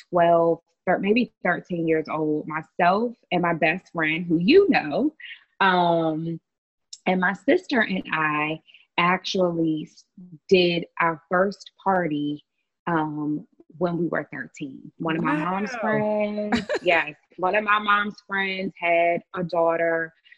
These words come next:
Speaker 1: that she wanted to do a birthday party for. And I'm like, "I wanna do it.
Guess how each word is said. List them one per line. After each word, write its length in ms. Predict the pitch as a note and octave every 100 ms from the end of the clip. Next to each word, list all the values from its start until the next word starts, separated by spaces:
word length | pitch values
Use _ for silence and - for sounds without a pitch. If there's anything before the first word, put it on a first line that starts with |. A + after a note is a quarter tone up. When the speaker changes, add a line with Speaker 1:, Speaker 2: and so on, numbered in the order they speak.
| _
Speaker 1:
that 200 | - D#3
she 180 | - F3
wanted 280 | E3 F3+ F#3
to 80 | F3+
do 220 | F#3 F#3
a 80 | F3+
birthday 420 | E3+ E3+ - E3 -
party 320 | E3 E3 F3 -
for. 360 | F3 E3+ E3+ -
And 200 | F3+ E3+ -
I'm 200 | F#3 G#3+
like, 180 | A3 E3 -
"I 40 | C#4 B4
wanna 160 | F4+
do 160 | B3+
it. 80 | C4+